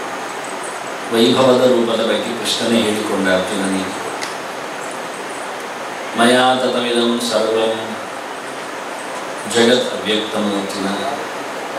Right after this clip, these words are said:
ಮಸ್ತಾನಿ ಸರ್ವಭೂತಾನಿ ನ ಚಾಹಂ ತೇಷು ಅವಸ್ಥಿತಃ." ಇಲ್ಲಿ ಎರಡು ರೀತಿಯ ಚಿಂತನೆಯನ್ನವ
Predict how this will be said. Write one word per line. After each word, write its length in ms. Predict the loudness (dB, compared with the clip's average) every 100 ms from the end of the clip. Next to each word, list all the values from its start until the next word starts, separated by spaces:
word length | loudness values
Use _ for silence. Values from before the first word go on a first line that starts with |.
| -6 -6 -8 -8 -8 -8 -8 0
ಮಸ್ತಾನಿ 460 | 2 4 4 4 4
ಸರ್ವಭೂತಾನಿ 1040 | 2 4 4 2 2 4 4 4 0 -2 -4 -8 -8 -8 -10 -10 -8 -8 -8 0
ನ 140 | 4
ಚಾಹಂ 380 | 6 6 4 -2 -4
ತೇಷು 380 | -4 -4 -2
ಅವಸ್ಥಿತಃ." 400 | -4 -4 -6 -6 -8 -8 -8 -8 -8 -8 -8 -8 -6 -6 -6 -6 -6 -6 -6 -8 -8 -8 -6 2
ಇಲ್ಲಿ 180 | 6 6
ಎರಡು 220 | 6 6
ರೀತಿಯ 440 | 4 4 4 4 4 2 -4 -8 -8 -2 -2 -2 -4 -6 -6 -8 -8 -6 0
ಚಿಂತನೆಯನ್ನವ 1040 | 4 6 6 6 6 4 4 4 2 0